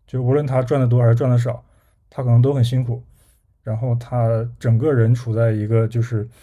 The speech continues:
嗯，他要么服务态度特别的差，或者说他勉强表现出一个，呃，很好的态度，也是因为就是他可能就是职业修养比较高，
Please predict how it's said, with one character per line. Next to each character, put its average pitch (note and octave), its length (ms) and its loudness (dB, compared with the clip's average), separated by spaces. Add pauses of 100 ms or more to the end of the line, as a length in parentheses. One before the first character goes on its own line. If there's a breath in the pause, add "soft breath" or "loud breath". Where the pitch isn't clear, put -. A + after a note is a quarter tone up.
(640 soft breath)
嗯， A2+ 240 -4
他 B2+ 140 -6
要 D#3+ 160 2
么 A#2 240 4
服 A#2 260 -4
务 C3 60 2
态 B2+ 180 -2
度 A2+ 340 2 (420)
特 C3 140 -8
别 A2+ 160 0
的 A2 480 2 (640 soft breath)
差， - 320 -6 (280)
或 - 160 -4
者 C3 120 4
说 D3 160 2
他 D3 320 2 (360 soft breath)
勉 A#2+ 220 4
强 A#2 280 0
表 A2 180 -4
现 D#3+ 180 -4
出 A#2+ 180 -4
一 A#2+ 140 2
个， A#2 300 4 (480 loud breath)
呃， A#2 200 0
很 A#2 160 2
好 C3+ 140 2
的 A2+ 80 4
态 C3 160 -4
度， A#2+ 160 2
也 G#2+ 100 0
是 C3 200 -4
因 C3+ 160 -2
为 B2 260 0 (400 loud breath)
就 C3 100 -10
是 C3 60 -8
他 B2+ 380 0
可 A#2 100 -6
能 A#2+ 320 -2 (580 soft breath)
就 A#2+ 140 -4
是 A2+ 60 0
职 A#2 220 -2
业 C3+ 120 2
修 B2 140 -2
养 A2+ 160 0
比 A#2 60 -2
较 A#2 120 2
高， A#2+ 300 0